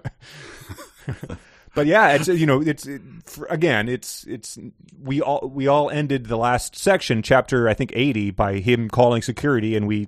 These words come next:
we hashed it out, and I'm sure everyone listening was like, "Well, clearly he did <laughs> not call security." Um, it's just, that's the way this works, and when we all didn't even ponder it for a second.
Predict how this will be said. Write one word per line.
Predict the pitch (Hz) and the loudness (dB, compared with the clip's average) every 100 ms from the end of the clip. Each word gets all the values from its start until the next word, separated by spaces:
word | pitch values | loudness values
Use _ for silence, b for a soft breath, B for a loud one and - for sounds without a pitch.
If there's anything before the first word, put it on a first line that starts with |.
| - | -4
we | 107 104 | -6 -2
hashed | 104 101 - | 0 -2 -2
it | 104 | 0
out, | 95 | 2
and | 110 98 | 2 -4
I'm | |
sure | - 104 | -4 -4
everyone | 104 104 | -2 -2
listening | 98 - 104 | -2 -2 -6
was | 98 92 | -4 -4
like, | 98 - b b | -6 -8 b b
"Well, | 120 | -6
clearly | - 143 120 113 | 0 0 0 0
he | 104 | -2
did | 92 92 110 110 | -4 -4 -2 -2
<laughs> | - | 0
not | 139 | 0
call | - 110 110 | 2 0 0
security." | 139 131 104 95 95 113 b b b | -4 -4 -2 0 -2 -6 b b b
Um, | 117 98 95 90 85 _ _ _ _ _ _ - | -4 -2 -2 -6 -12 _ _ _ _ _ _ -12
it's | 110 | -6
just, | 104 - | -6 -2
that's | 95 - | -2 -2
the | - | -2
way | 104 113 | 4 4
this | 113 110 104 | 4 0 0
works, | 135 117 - 113 | 0 0 -4 -6
and | 101 101 | -6 -6
when | 101 95 | -6 -6
we | 95 104 | -4 -2
all | 104 104 104 - - - - | 0 -2 -6 -14 -18 -18 -2
didn't | 117 123 | -2 0
even | 107 98 | -4 -2
ponder | 120 117 113 | 0 0 0
it | 101 | -2
for | 113 | -2
a | 101 | -2
second. | - 131 - 90 | 0 -2 -2 -10